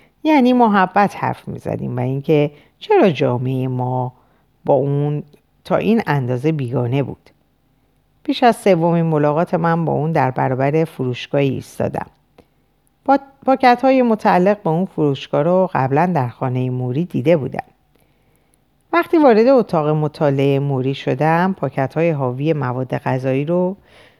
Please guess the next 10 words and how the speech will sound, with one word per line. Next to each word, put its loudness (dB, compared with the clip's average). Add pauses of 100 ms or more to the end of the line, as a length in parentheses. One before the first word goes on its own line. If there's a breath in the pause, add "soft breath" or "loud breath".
(260 soft breath)
طوری 4
بالا 4
بردم 2
که -4
انگار 0
به 0
بانکی -2
دستبرد -6
زده -4
بودم. -10